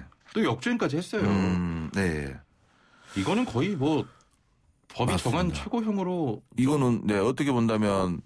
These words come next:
Speaker 2: 동승자까지도 있는데 이런
Speaker 1: 예.
Speaker 2: 부분에 대해서 저희 사건 중에 하나 있었는데 음주운전한 사람 혈중 알코올 농도 그리고 피해자 다친 거 본인 한 행위에 따라서 처벌받는 게 정량화되어 있습니다.
Speaker 1: 예, 예.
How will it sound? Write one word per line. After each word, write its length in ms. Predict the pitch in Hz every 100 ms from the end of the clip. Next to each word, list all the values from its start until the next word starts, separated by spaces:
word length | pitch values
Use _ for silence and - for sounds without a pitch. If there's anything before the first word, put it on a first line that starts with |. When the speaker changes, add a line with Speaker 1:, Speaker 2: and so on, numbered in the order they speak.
| -
Speaker 2:
동승자까지도 800 | 117 131 214 208 - 117 101 85
있는데 480 | 85 127 175 78 78
이런 220 | - 220
Speaker 1:
예. 40 | 196
Speaker 2:
부분에 220 | 156 127
대해서 240 | 107 104 101
저희 240 | 143 135
사건 300 | 127 123 113
중에 100 | 104
하나 120 | 98 95
있었는데 880 | 92 92 82 80 85 78 73 95 - - - -
음주운전한 640 | 185 208 233 262 208 160 143
사람 260 | 156 143 143
혈중 280 | 180 175 135
알코올 260 | 120 139
농도 380 | 117 104 101 90
그리고 220 | 95 98
피해자 280 | - 156 127
다친 360 | 110 117 113 92
거 220 | 85 78
본인 320 | - 131 135
한 180 | 117 107
행위에 260 | 123 127 110
따라서 460 | 92 92 - 85
처벌받는 500 | - 120 107 92 90
게 80 | 87
정량화되어 480 | - 92 135 160 139
있습니다. 440 | 123 92 87 71 90
Speaker 1:
예, 40 |
예. 340 | 104 85 101